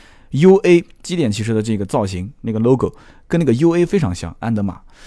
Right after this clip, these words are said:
然后呢，这个还有一家就是叫做这个，这个游侠，我刚刚说过了啊，游侠那个标志像个小内裤一样的，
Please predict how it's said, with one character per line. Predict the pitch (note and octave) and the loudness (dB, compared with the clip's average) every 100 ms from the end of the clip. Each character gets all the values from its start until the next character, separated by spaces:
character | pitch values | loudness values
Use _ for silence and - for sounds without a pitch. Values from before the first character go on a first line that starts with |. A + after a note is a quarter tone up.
| - - | -20 -10
然 | - D3 | 0 4
后 | |
呢， | G#3+ G#3 | 4 2
这 | F#3+ F#3 | 0 2
个 | F3+ E3+ D#3 C#3+ C#3 | 4 4 4 2 0
还 | B2+ - D3 | -4 -4 0
有 | D#3 | 2
一 | D3 | 2
家 | C#3 C#3+ D3 | 2 0 0
就 | C#3 C#3 | -2 -6
是 | C3+ B2+ | -6 -2
叫 | C#3+ C3 | 0 0
做 | A#2+ C3+ A#2+ A2+ G#2+ G#2 G2+ - - - - - - | 0 2 2 2 0 -2 -4 -12 -20 -20 -20 -20 -12
这 | A#2+ | -8
个， | |
这 | A#2 | -4
个 | A#2+ A2 | -2 0
游 | A#2 | 0
侠， | C#3 A2 | 0 0
我 | |
刚 | A#2+ A#2 | 0 -2
刚 | |
说 | A2+ A#2 | -2 -2
过 | A2+ G2+ | 0 -2
了 | D2 | -2
啊， | G#1 | -8
游 | D#2+ A2 | -8 -6
侠 | F#2+ | -6
那 | A2+ A#2 | -4 -4
个 | G#2+ G2+ G2 | -2 -4 -2
标 | A2+ | -4
志 | A2 G#2 | -4 -4
像 | A#2 | -4
个 | G2+ | -4
小 | F#2+ | -4
内 | F#2+ | -4
裤 | G#2+ - G#2+ | -4 -6 -8
一 | |
样 | F#2 | -10
的， | - | -12